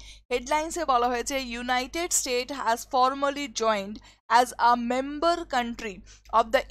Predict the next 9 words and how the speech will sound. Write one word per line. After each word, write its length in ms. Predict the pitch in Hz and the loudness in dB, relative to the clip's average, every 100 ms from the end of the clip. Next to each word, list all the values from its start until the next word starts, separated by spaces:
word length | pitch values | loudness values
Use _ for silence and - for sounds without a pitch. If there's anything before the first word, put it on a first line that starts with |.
| 262 | -10
International 840 | 285 262 330 320 254 247 - 247 247 - | -8 0 0 4 2 0 -2 -2 -2 -2
Solar 400 | 254 240 240 254 240 214 | 2 2 2 0 2 0
Alliance।" 440 | 202 185 - - - - - _ - | 0 -4 -12 -12 -12 -12 -20 _ 2
তো 60 | 247 - 262 | 2 8 8
আইএসএ 640 | 294 370 - 269 269 - 214 226 233 | 8 4 0 0 0 -4 -4 -4 -6
এটা 160 | 226 269 | -4 -4
কিন্তু 240 | 269 262 277 226 | -4 -8 -8 -2
বহু 220 | 240 254 330 359 | -2 0 -4 -4
চর্চিত 400 | 269 269 - 262 | -4 -4 -6 -6